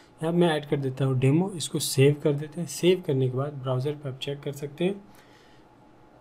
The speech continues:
कि जो एचटीएमएल था वो हमारा हट गया, अब उसकी जगह पे डेमो आ रहा है, ठीक है। तो अब इस कंपोनेंट के अंदर आप देख सकते हैं,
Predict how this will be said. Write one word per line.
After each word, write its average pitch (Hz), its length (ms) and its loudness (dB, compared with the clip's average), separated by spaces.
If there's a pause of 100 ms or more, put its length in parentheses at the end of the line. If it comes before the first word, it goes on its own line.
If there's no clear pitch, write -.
कि 233 160 -6 (120)
जो 170 160 8
एचटीएमएल 160 480 2
था 160 40 -2
वो 147 160 2
हमारा 147 240 0
हट 131 100 0
गया, 160 260 2
अब 143 100 -4
उसकी 143 260 -8
जगह 131 280 0
पे 175 100 -2
डेमो 127 320 4
आ 104 100 -8
रहा 110 140 -12
है, - 80 -20 (1000)
ठीक 175 160 2
है। 127 140 0 (680)
तो 180 320 4 (1700)
अब 190 160 0 (100)
इस 226 120 2
कंपोनेंट 185 600 6
के 202 100 6
अंदर 160 280 6
आप 139 120 4
देख 131 220 0
सकते 123 320 -2
हैं, 135 120 2